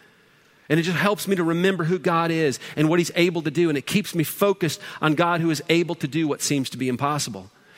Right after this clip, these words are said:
He is a God who has the power to stop the sun. He's already done that.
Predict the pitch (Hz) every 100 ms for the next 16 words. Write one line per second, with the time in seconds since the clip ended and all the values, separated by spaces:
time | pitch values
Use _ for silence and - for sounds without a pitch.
0 | - - 202 170 139 123 185 214 220 214
1 | - - 208 185 160 156 - 208 208 226
2 | 202 - - 156 - 240 226 - 160 -
3 | 220 185 95 80 - _ _ _ _ -
4 | 123 143 131 117 131 101 73 55